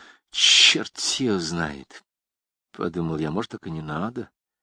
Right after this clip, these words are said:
Эти маршалы, они такие обидчивые». «Берий Ильич», —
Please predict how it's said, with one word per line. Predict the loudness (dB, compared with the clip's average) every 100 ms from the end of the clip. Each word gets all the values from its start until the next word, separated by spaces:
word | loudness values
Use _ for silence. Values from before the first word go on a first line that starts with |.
| _ _ _
Эти | -8 -4 2
маршалы, | 6 6 4 4 4 4
они | 4 2
такие | 2 0 0 2 2 2
обидчивые». | 4 2 0 -2 -4 -4 -6 -14 -20
«Берий | -16 -2 2 4 4 2 0 0
Ильич», — | -4 -6 -8 -8 -6 -6 -4 -4 -4